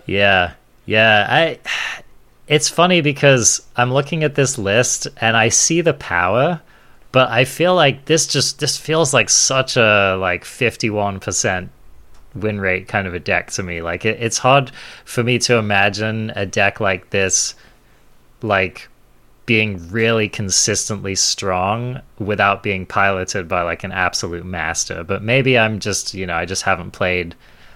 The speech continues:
games with the deck and I'm kind of missing some of the finer points of, of how powerful it is. But, like,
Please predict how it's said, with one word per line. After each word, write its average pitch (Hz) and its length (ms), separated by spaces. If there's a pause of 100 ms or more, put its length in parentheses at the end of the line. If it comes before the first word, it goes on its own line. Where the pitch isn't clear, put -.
(260)
games 92 380
with 87 140
the 95 80
deck 90 360
and 95 120
I'm 87 120
kind 92 220
of 80 100
missing 90 720 (160)
some 101 240
of 87 120
the 95 100
finer 92 400
points - 420
of, 85 260
of 95 160
how 98 180
powerful 92 440
it 107 80
is. 113 220
But, 90 200
like, 90 280